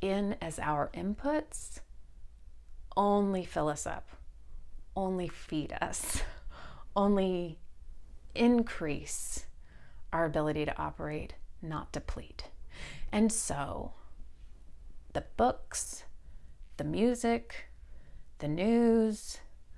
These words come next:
the entertainment that you take in needs to be something that feeds you and lifts you up, not stuff that depletes you or tears you down. So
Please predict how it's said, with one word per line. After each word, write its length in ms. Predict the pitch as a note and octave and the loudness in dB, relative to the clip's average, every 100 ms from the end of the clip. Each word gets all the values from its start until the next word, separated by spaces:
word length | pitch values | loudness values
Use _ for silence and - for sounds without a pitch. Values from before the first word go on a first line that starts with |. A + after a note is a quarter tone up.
| - - - | -12 -12 -4
the 140 | D#3+ | 0
entertainment 920 | D3+ D#3 - A#3 A#3+ A#3+ B3 A#3 - - - - - - - | 0 0 0 4 4 4 2 -2 -4 -10 -12 -12 -12 -12 -10
that 240 | - E3 - | 4 4 4
you 400 | E3+ G3 A3+ A#3+ | 2 6 6 6
take 580 | - - G3+ G#3 G#3 - | 2 0 4 4 4 2
in 480 | F3+ F3+ - D3 - - - - - - - - - - | 0 2 2 2 -2 -2 -4 -4 -8 -10 -10 -6 -6 0
needs 300 | F#3 F#3+ - | 0 2 2
to 80 | - | 2
be 140 | F#3+ | 2
something 440 | E3 F3 E3 E3+ D#3+ | 2 2 2 2 2
that 200 | - - - - | 0 -4 -6 0
feeds 360 | A3+ B3 A#3+ - | 4 6 4 4
you 400 | C#4 D4 C#4+ D4 - - | 4 4 2 -2 -10 -8
and 180 | E3 D#3 | -4 -2
lifts 400 | D#3 E3+ - - | 2 0 0 -2
you 160 | E3 D#3 | 0 0
up, 280 | - - - - - - - - - - - | 0 -2 -4 -6 -8 -10 -12 -12 -14 -16 -8
not 320 | D3+ E3 G#3 | -4 -2 -2
stuff 640 | - - F#3 E3+ D#3+ - - - - - | 0 2 2 2 -2 -8 -10 -14 -16 -6
that 160 | D#3+ | -4
depletes 580 | - - - G3+ G#3+ - | -2 -4 0 2 0 0
you 380 | A3+ A#3 A#3 A#3 - - - - - - | 2 4 4 0 -6 -10 -12 -14 -14 -6
or 100 | D3+ | -4
tears 400 | - - D#3+ D#3 | -2 2 2 2
you 80 | D#3 | -2
down. 300 | C#3+ C3+ - - - - - - - - | -2 -4 -6 -8 -8 -10 -10 -12 -12 -12
So 640 | - - A#3+ A3 A3 G#3+ - | -4 8 12 12 12 12 6